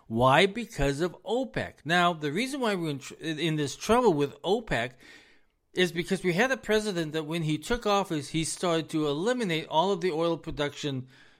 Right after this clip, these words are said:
needs of America. He just started deleting them. He started to erase some of the leases that were out there. He started to shut down pipelines. He started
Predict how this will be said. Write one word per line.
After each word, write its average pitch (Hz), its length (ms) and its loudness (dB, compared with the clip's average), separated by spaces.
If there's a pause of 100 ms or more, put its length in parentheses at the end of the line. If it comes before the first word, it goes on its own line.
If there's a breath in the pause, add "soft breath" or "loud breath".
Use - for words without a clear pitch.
needs 131 380 -2
of 113 100 -4
America. 110 460 -6 (160)
He 135 160 -4
just 143 240 -6
started 156 500 -2
deleting 139 320 -2
them. 92 160 -10 (480 loud breath)
He - 180 -6
started 151 420 2
to 139 360 -2 (200)
erase 156 420 2
some 175 120 0
of 156 60 -4
the 135 60 -4
leases 139 480 -2
that 127 200 -2
were 123 200 -2
out 131 240 2
there. 107 140 -4
He 127 120 -6
started 151 440 0 (380 loud breath)
to 135 460 -2
shut 175 260 -2
down 151 300 0
pipelines. 127 640 -2
He 139 100 -6
started 160 420 -2